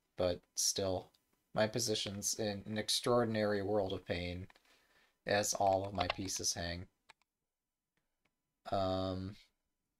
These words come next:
so yeah, this is what happens when I use the wrong pieces to defend, and I allow a very strong attack.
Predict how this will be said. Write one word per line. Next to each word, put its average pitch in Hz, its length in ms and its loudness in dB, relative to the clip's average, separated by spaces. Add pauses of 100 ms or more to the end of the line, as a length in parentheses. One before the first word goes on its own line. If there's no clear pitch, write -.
(240)
so 92 440 0
yeah, 92 540 0
this 107 260 2
is - 380 2
what 131 180 0
happens 107 680 2
when 95 480 -4 (1080)
I - 80 0
use 98 280 0
the 104 120 -2
wrong 104 280 4
pieces - 440 -4
to - 100 -8
defend, 165 520 4 (720)
and 123 300 0
I 113 60 8
allow 107 340 8
a 101 40 2
very 95 240 0
strong 90 360 0
attack. 87 540 0